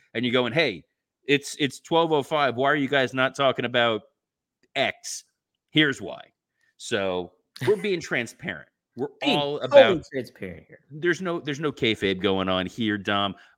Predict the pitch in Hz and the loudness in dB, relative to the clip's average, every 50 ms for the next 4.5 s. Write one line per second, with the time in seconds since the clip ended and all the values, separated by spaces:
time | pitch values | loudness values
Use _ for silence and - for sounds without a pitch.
0 | _ - 101 104 101 101 101 101 101 98 98 196 _ _ - 123 120 - - - | _ 0 2 4 4 4 4 4 2 0 0 -4 _ _ 2 2 2 2 0 0
1 | 160 156 - - - 170 156 151 139 170 156 - - - 190 160 - - 170 160 | 0 0 0 -4 -2 0 0 0 0 -2 -6 -6 -4 -2 -2 -4 -4 -2 0 2
2 | 151 147 135 117 110 104 - - - _ _ _ _ _ _ _ _ _ _ _ | 4 4 4 2 0 -4 -8 -12 -16 _ _ _ _ _ _ _ _ _ _ _
3 | - - - 139 175 180 175 165 147 151 143 143 - 110 101 73 - - - - | -4 2 6 8 8 8 6 4 2 2 0 0 0 -4 -10 -10 -12 -14 -16 -16
4 | - - - 123 135 - 233 214 120 - | -14 -4 2 4 6 8 8 8 6 4